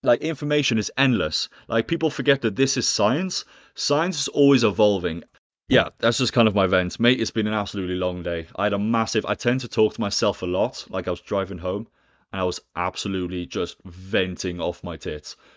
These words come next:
So at least this way, I can kind of get something out of it. Um, but yeah, I mean, look, that's ten minutes gone already,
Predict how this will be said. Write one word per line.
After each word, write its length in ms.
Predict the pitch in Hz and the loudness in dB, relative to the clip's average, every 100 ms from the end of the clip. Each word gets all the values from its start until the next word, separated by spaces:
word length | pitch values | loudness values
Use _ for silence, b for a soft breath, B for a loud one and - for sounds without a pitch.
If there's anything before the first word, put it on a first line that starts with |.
| b | b
So 360 | - 160 147 | 4 10 10
at 80 | 147 | 10
least 280 | 135 131 - | 6 4 4
this 240 | 127 - | 2 4
way, 240 | 110 101 104 | 4 6 4
I 100 | 98 | 2
can 140 | 104 | 0
kind 140 | 98 95 | 0 0
of 80 | - | 2
get 180 | 101 | 0
something 280 | - 90 87 | 0 -2 0
out 180 | 90 92 | 0 0
of 100 | 92 | -2
it. 160 | 95 - b b b - | -4 -6 b b b 0
Um, 720 | 92 90 90 90 90 90 107 _ _ _ _ - | 4 4 4 2 -2 -8 -12 _ _ _ _ 0
but 300 | 120 117 - | 6 6 4
yeah, 260 | 127 160 92 | 2 4 4
I 60 | |
mean, 160 | 120 147 | 2 2
look, 200 | 156 - - | 2 0 -2
that's 200 | 117 - | -2 0
ten 160 | 143 135 | 2 4
minutes 200 | 131 - | 2 2
gone 200 | 135 123 | 2 4
already, 400 | 135 123 78 | 4 2 -2